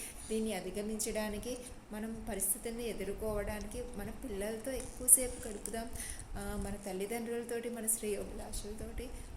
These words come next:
కుదిరినప్పుడల్లా ఒక రెండు మాటలు, మన స్నేహితులతో, మనకి ఆనందాన్ని ఇచ్చే వాళ్ళతో మనం, ఆ, బాగుంటే చూడు-, ఆ, చూడాలనుకునే వారితో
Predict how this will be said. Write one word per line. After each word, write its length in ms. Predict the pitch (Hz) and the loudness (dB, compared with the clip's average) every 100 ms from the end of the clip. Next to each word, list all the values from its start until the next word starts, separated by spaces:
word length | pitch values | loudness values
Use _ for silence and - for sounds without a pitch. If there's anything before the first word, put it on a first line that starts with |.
| - | -6
కుదిరినప్పుడల్లా 760 | 269 247 247 247 233 240 233 254 | -2 -2 -2 -4 -4 -2 -2 -2
ఒక 240 | 254 - | -2 -4
రెండు 300 | 233 220 208 | -2 -2 -2
మాటలు, 480 | 196 196 196 208 202 - - - - - - | -2 -2 -4 -6 -8 -10 -8 -8 -8 -10 -6
మన 200 | 220 220 - | -4 2 2
స్నేహితులతో, 720 | 214 214 226 208 196 208 196 - 214 | 2 0 -2 -4 -4 -4 -4 -2 -2
మనకి 300 | 214 214 214 | -2 -2 -2
ఆనందాన్ని 540 | 196 196 208 214 214 | -2 -2 0 0 0
ఇచ్చే 240 | - 226 | 0 0
వాళ్ళతో 420 | 214 208 190 220 202 | 0 0 -2 -2 -4
మనం, 460 | 196 196 226 254 - - - - 208 | -2 -2 -2 -4 -4 -4 -6 -8 -4
ఆ, 100 | 208 | -2
బాగుంటే 800 | 190 190 196 214 226 254 247 - - 233 | 0 0 -2 -2 0 0 0 -2 -2 0
చూడు-, 340 | 208 208 - - - 208 | 0 0 -2 -4 -6 -6
ఆ, 220 | 208 208 208 | -4 -2 -2
చూడాలనుకునే 760 | 220 202 214 240 233 233 233 226 | 0 2 2 2 -2 -4 -4 -2
వారితో 440 | 233 220 220 247 | -2 -4 -4 -4